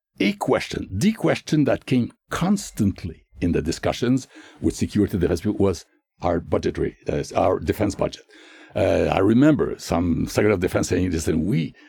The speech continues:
we don't like to see your army going from eighty-five to seventy-five to sixty-five." The, the, it's the, the U S is the only country that likes to have a, a neighbor military strong. So for <laughs> years, for generations, there was a feeling that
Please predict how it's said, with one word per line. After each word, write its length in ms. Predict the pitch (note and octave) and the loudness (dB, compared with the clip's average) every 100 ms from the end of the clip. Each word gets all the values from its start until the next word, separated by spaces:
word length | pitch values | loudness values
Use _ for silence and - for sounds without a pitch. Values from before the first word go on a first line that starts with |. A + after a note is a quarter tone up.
| - - | -10 -2
we 100 | D#3+ | 2
don't 240 | C#3 A2 | 2 2
like 220 | G#2 A#2 - | 2 0 -2
to 100 | D2 | -6
see 200 | - F#2 | -2 0
your 180 | F2+ | 2
army 300 | E2 F#2 F2+ | 4 4 2
going 220 | E2 F2+ E2+ | 2 0 0
from 200 | - E2+ | 0 0
eighty-five 560 | F2 D#2+ - F2 E2 | -2 -4 -2 -2 -2
to 100 | - | -4
seventy-five 720 | - - F2+ E2+ D#2+ F#2 F2 D#2+ | -6 -4 -4 -4 -2 -2 -2 -4
to 100 | E2+ | -4
sixty-five." 540 | G2 - F2+ F#2 G2 | -4 -4 -2 0 -2
The, 160 | F#2+ - _ - - - | -6 -16 _ -20 -14 0
the, 140 | D3+ | 0
it's 440 | - - A#2+ A#2 - | 2 -2 -2 -2 0
the, 300 | C3+ A2+ - | 0 0 -2
the 120 | A2 | 4
U 160 | C#3+ G#3+ | 4 4
S 100 | D3 | 2
is 120 | G#2+ | 4
the 100 | C#3 | 4
only 180 | G3+ F3+ | 4 4
country 240 | D#3+ D3+ | 2 4
that 300 | F3 D3 B2+ | 4 2 2
likes 180 | - - | 0 2
to 100 | B2+ | 0
have 140 | C#3 | 0
a, 80 | C3 - | -2 0
a 80 | G#2 | 4
neighbor 500 | A#2+ C#3+ D3 E3+ - _ - | 6 6 6 4 2 _ 0
military 520 | B2 D#3 D3+ D3 D3+ | 2 4 4 2 0
strong. 440 | - - C3+ F2 E2 | 0 2 4 2 0
So 260 | A#2 A2+ - - - - _ | 2 2 -2 -20 -20 -20 _
for 440 | - - F#3+ E3 | -16 -2 2 2
<laughs> 40 | |
years, 480 | D#3 E3+ A3 G#3+ D3 | 2 4 6 6 4
for 140 | D#3+ B2+ | 2 2
generations, 640 | F#3 A#3 G3+ F#3+ - G3+ | 2 4 4 4 4 2
there 120 | C#3 | 4
was 140 | B2+ A#2 | 4 2
a 60 | |
feeling 480 | - E3 F3+ F3+ F3+ | -2 0 2 4 4
that 220 | C3+ B2+ | 4 2